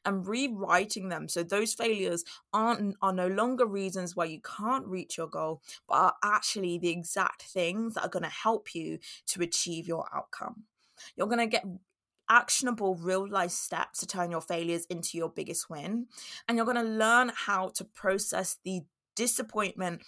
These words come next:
and the rejection that comes up when you try something and you fail. The better you become at processing those negative emotions of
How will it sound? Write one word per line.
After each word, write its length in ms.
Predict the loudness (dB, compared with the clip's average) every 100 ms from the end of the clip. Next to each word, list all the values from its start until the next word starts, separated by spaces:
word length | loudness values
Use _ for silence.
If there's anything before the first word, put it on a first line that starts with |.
| -20 _ 2
and 260 | 4 4
the 120 | 2
rejection 640 | 2 4 2 2 0 -2 0
that 180 | -2 -2
comes 320 | -4 -2 4
up 200 | 4 4
when 180 | -4 -4
you 80 | -6
try 380 | -6 2 2
something 580 | 4 0 0 0 -2 -2 -12 -12 2
and 180 | 2 4
you 140 | -2
fail. 440 | -2 0 0 -2 -8 -16 -20 -16 -4
The 100 | -4
better 320 | -2 0 0
you 320 | 0 -2 -2
become 680 | -2 -6 -6 -2 0 0 -4 -8 -10 2
at 160 | 2 4
processing 580 | 2 2 2 -2 -2
those 220 | -2 -2 -2
negative 400 | -4 -2 -4 -4
emotions 720 | -6 -4 -2 -4 -6 -6 0
of 260 | 0 0